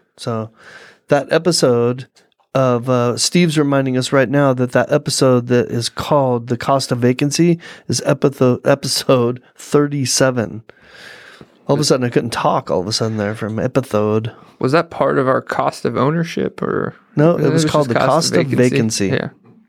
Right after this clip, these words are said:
Speaker 2: So
Speaker 1: That's what it was called.
Speaker 2: these things all go together. But having a process, like a lot of the things we talk about, having a process and an answer when you get that call, 'cause you will get that call.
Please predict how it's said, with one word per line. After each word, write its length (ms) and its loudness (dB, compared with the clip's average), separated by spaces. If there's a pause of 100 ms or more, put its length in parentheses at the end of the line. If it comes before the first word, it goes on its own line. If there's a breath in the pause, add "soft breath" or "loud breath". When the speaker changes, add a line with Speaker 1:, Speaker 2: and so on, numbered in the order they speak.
(160)
Speaker 2:
So 180 -10
Speaker 1:
That's 140 -4
what 100 -4
it 40 -4
was 120 -6
called. 320 -6 (1300 soft breath)
Speaker 2:
these 160 -4
things 220 0
all 220 0
go 120 0
together. 400 -2 (160)
But 240 0 (580 soft breath)
having 540 -2
a 100 0
process, 720 0 (120)
like 80 0
a 60 2
lot 160 4
of 80 -2
the 40 -14
things 200 -6
we 40 -20
talk 220 -2
about, 220 -2
having 500 -6 (140)
a 60 -6
process 580 -2
and 180 -2
an 140 -4
answer 580 -2 (180)
when 160 -4
you 60 -6
get 200 0
that 200 0
call, 300 2 (440 loud breath)
'cause 100 -8
you 80 2
will 160 4
get 180 -2
that 180 0
call. 380 -2